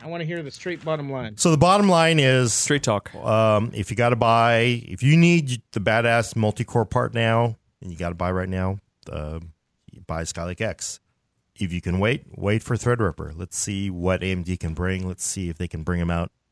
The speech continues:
Speaker 2: in, in enough yield to compete. <laughs> At the same time, I was looking today, you can't buy no ten core part on Newegg or Amazon, right? So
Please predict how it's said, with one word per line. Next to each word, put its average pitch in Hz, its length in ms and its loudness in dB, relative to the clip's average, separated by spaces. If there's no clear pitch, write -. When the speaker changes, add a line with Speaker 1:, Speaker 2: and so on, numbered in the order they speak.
Speaker 2:
in, 95 380 -2
in 120 180 6
enough 117 400 4
yield 113 320 2
to - 60 -14
compete. 120 440 -2
<laughs> - 140 -20
At - 240 -8
the - 60 -4
same 131 200 2
time, 139 300 2
I 139 80 4
was 135 120 2
looking 135 200 2
today, 135 260 4
you 135 140 2
can't 143 260 2
buy 135 140 4
no 120 160 2
ten 117 240 0
core 107 160 2
part 107 320 0
on 95 180 0
Newegg 92 320 0
or 82 80 -6
Amazon, 78 460 -8
right? 76 240 -8
So 80 220 -6